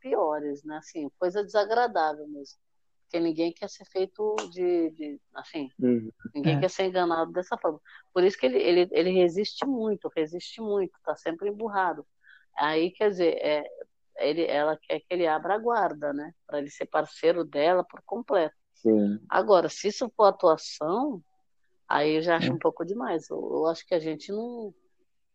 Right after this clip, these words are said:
Speaker 1: público não compra essa ideia. Não, isso não
Speaker 2: Sim.
Speaker 1: faz bem, né?
Speaker 2: É,
Speaker 1: Não faz
Speaker 2: eu
Speaker 1: bem.
Speaker 2: já, assim, isso, não, realmente não faz bem, que a pessoa fica
Speaker 1: É.
Speaker 2: atuando, né? Que a gente quer a pessoa realmente que ela tá
Speaker 1: É.
Speaker 2: fazendo. O, o caráter dela, o jeito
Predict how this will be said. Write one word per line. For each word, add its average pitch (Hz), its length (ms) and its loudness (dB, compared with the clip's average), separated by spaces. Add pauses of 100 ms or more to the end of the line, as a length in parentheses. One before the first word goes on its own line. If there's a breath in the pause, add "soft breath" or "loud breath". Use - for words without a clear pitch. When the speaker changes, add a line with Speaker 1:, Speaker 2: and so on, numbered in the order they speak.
(220)
Speaker 1:
público 175 420 -4
não 240 140 -4
compra 170 460 -2
essa 147 240 -4
ideia. 143 380 -6 (880)
Não, 156 120 -6 (160)
isso 190 180 -6
não 196 100 -2
Speaker 2:
Sim. 151 60 8
Speaker 1:
faz 185 200 12
bem, 156 260 -2
né? 151 460 -6 (360)
Speaker 2:
É, 117 100 8
Speaker 1:
Não - 40 -6 (180)
faz 175 160 -2
Speaker 2:
eu 139 120 6
Speaker 1:
bem. 135 100 4
Speaker 2:
já, 151 220 10
assim, 156 300 6 (1300)
isso, 120 220 4
não, 117 160 4
realmente 123 440 6
não 135 140 6
faz 165 280 8
bem, 135 180 8
que - 100 4
a 113 60 8
pessoa 120 360 6
fica 135 220 -2
Speaker 1:
É. 135 40 8
Speaker 2:
atuando, 135 600 10
né? 113 260 8
Que - 120 6
a 113 40 12
gente 117 200 6
quer 151 160 10
a 190 40 8
pessoa 135 440 8
realmente 123 480 8
que - 80 -2
ela - 80 6
tá 185 80 6
Speaker 1:
É. - 60 4
Speaker 2:
fazendo. 185 520 6 (460)
O, 110 80 4 (180)
o 113 100 -2
caráter 113 600 8
dela, 110 340 10
o 107 40 8
jeito 117 340 6